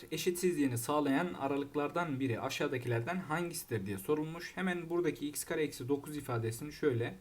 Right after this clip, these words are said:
iki kare farkından bir açalım. X eksi üç çarpı x artı üç şeklinde yazabiliriz. Diğer kökümüz de neymiş? X eksi iki.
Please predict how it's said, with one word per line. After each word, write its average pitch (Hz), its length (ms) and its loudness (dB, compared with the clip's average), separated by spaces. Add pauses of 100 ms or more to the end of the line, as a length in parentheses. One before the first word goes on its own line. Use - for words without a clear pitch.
(280)
iki - 180 -16
kare 135 180 -2
farkından 127 560 -2
bir 139 40 0
açalım. 127 420 -2 (560)
X 175 220 -2
eksi 123 360 0
üç - 340 -6 (520)
çarpı 131 580 -2 (120)
x 160 240 -6
artı 113 280 -2
üç 156 200 -10
şeklinde 147 320 -2
yazabiliriz. 110 480 -2
Diğer 151 220 0
kökümüz 123 380 -2
de 107 120 -2
neymiş? 151 460 -4
X 151 260 -8
eksi - 320 -4
iki. - 280 -8